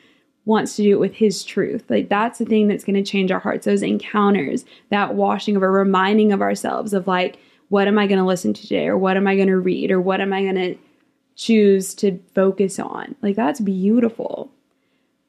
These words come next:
Um, so if you had, if you could just give, like, one takeaway for someone who might be struggling with substance abuse right now, or really any form of addiction, probably, what would you say?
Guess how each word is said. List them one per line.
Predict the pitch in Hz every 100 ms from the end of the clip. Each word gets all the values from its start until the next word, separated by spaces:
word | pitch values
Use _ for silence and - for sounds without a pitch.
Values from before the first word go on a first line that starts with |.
| _ -
Um, | 202 190 - - _ _ _ _ _ _
so | - 220
if | 214
you | 226 277
had, | 247 226 208 196 - - _ _ _ _ _ _ _ _ -
if | 214
you | 220
could | 226 233
just | 240 -
give, | 220 202 202
like, | 190 -
one | 190 190 196 220
takeaway | 220 202 180 175 - 135 - 208 _ _ _ -
for | 202
someone | 196 196 190
who | 196
might | 190 185 -
be | 202
struggling | - 190 185 180
with | 180
substance | 190 190 196 175
abuse | 175 180 175 175 - _
right | - 180 185 -
now, | 175 165 165 170 -
or | 180 175 175 -
really | 185 190 180
any | 180 185
form | 180 180 180 175
of | 170
addiction, | - 170 180 202 165 165
probably, | 165 175 196 - 92 151 208 _ _ _ _ -
what | 190
would | 156 180
you | 190
say? | 202 -